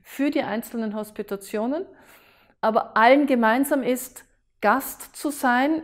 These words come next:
in einer Einrichtung, die liebenswürdig genug ist, Lernende immer wieder zu sich einzuladen. Und man sitzt einen ganzen Vormittag und schaut Kindern beim Arbeiten zu.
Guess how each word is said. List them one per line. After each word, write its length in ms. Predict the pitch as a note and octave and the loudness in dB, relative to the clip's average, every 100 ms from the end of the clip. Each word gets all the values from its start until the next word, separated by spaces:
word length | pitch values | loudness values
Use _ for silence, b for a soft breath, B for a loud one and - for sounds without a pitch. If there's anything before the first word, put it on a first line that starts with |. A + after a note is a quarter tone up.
| - | -6
in 120 | A#3+ | -4
einer 240 | A3+ A#3 | 0 0
Einrichtung, 800 | - A3 B3+ C#4 - D4 E4 E4+ - b b b - | 0 0 0 -4 -4 -2 -2 -4 -18 b b b -4
die 80 | A#3 | 0
liebenswürdig 680 | A3+ D4 F4+ - D#4 D#4+ D#4+ | 2 2 0 0 2 2 2
genug 260 | C#4 A3 - - - | 0 0 -4 -12 -6
ist, 420 | D#3 - - - b b b b b b - | -6 -6 -16 -20 b b b b b b -4
Lernende 880 | F3 F#3+ A3 C#4+ D4 D4 C#4 C#4 | 4 4 6 4 4 4 6 4
immer 400 | C#4 A#3 B3 A#3 | 4 2 2 2
wieder 500 | A#3 B3 B3 B3 B3 - | 2 2 2 0 -4 -14
zu 180 | - | -8
sich 280 | A3+ A3+ A#3+ | -6 -4 -2
einzuladen. 640 | G3 A#3+ - C#4 C4+ C#4 G4+ - _ B3 C#4 _ b b b b | -2 -2 -4 -2 -2 -4 -12 -18 _ -18 -18 _ b b b b
Und 200 | - A3 | -10 -4
man 140 | A3+ A3+ | -4 -2
sitzt 380 | C#4+ D4 - | -4 -6 -6
einen 180 | A#3+ A3+ | -4 -2
ganzen 420 | A3+ C4+ - C#4 | -2 -4 -4 -6
Vormittag 1000 | C#4 - A3 G#3 G3 F#3 F3+ D3+ D#3 - _ _ _ - | -6 -2 0 2 -2 -4 -6 -6 -8 -12 _ _ _ -10
und 180 | F#3 | -10
schaut 560 | - - F3+ G#3+ A#3 - b b b - | -8 0 2 2 0 -14 b b b -6
Kindern 520 | A3+ G#3+ G3+ G3+ G3+ - _ _ - | -2 0 0 -2 -4 -12 _ _ -8
beim 200 | E3 - | -8 -4
Arbeiten 680 | D3 D3+ E3+ D#3 D#3 - D#3 | -2 -2 -2 -6 -8 -12 -16
zu. 260 | - D3+ | -12 -12